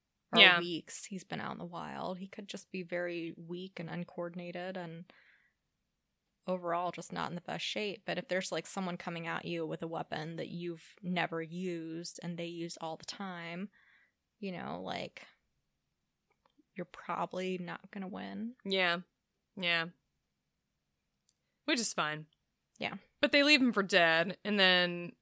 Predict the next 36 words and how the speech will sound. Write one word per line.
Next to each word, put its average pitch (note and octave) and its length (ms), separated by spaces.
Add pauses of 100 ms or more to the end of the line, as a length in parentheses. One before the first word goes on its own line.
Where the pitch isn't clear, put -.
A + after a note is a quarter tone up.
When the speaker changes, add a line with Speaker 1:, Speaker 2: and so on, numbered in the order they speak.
(300)
Speaker 2:
we G3+ 200
are F#3+ 80
back F#3 260
in G#3 80
the G#3 60
present, A#3+ 440 (200)
present C4 340
day. D4 240
We're G#3+ 140
jumping E4 300
back D4+ 200
and C4 100
forth C4 220
between, F#3+ 540 (180)
you G#3 60
know, F#3 320 (240)
Return G#3 360
of G3 80
the G3+ 60
Jedi F3+ 380
era F3 360
and F#3 140
present F3+ 320
day, E3+ 440 (600)
where A#3 340
Boba G#3+ 320
Fett's G3+ 280
in G#3 80
the G3+ 40
tank G3+ 280
and F3+ 120
Fennec F3+ 280
says, A3 240
"Wake F#4+ 240
up, D#4+ 240
boss!" D4+ 580